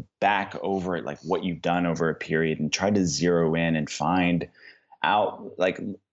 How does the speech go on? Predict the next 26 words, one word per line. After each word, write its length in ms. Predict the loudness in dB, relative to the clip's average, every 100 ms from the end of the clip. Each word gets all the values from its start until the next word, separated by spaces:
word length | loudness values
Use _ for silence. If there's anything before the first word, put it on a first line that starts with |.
| -8
to 160 | -2 0
find 360 | 2 4 4
portions 500 | 2 -2 0 0 2 2
of 140 | 2
it 160 | 0 -2
that 120 | -4
seem, 460 | -2 0 2 2
like, 240 | 0 -2 0
the 120 | 2
most 380 | 4 2 0 -4
truthful 800 | -2 -2 -2 -2 0 0 -2 -6
to 480 | -4 -2 -2 -4 -8 _ -4
you 520 | 0 0 0 -4 -4
and 220 | 0 0 2
to 100 | 0
yourself. 640 | 0 0 2 0 -2 -6 -2
Like, 340 | 2 2 -2 -14 -14 -12 -10 -12 -12 _ _ _ 2
I 40 |
mean, 180 | 4 4
'cause 160 | 2 2
it's 180 | 2
so 160 | 2 0
hard 360 | 2 2 2 0
to 80 |
just, 280 | -4 -6 -6
like, 300 | -6 -6 -12